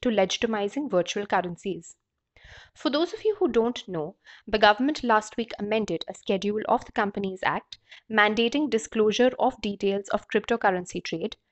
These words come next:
profit or loss from these transactions, the holding on the reporting date, and details of deposits taken from anybody for trading in virtual currencies. The R B I has made additional factor of authentication,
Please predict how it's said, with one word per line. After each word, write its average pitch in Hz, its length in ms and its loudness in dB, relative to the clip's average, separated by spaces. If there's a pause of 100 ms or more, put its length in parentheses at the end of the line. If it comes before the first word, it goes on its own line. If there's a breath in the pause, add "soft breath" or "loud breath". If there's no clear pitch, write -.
(280 soft breath)
profit 240 440 4
or 254 160 8
loss 208 260 6
from 214 160 -4
these 196 260 -2
transactions, 180 840 -4 (360 soft breath)
the 233 120 4
holding 277 540 4
on 254 220 6
the 277 100 4
reporting 240 500 2
date, 196 300 -2 (100)
and 220 160 0
details 233 440 0
of 226 140 -6
deposits 196 640 2 (140)
taken 226 240 4
from 226 260 -4
anybody 220 580 2
for - 160 0
trading 214 500 2
in 214 120 0
virtual 190 360 0
currencies. 175 720 -4 (2000)
The 233 180 4
R 226 160 8
B 269 140 2
I 320 100 4
has 349 320 -2
made 220 280 0
additional 226 480 0
factor 208 460 2
of 208 120 -4
authentication, 190 880 -6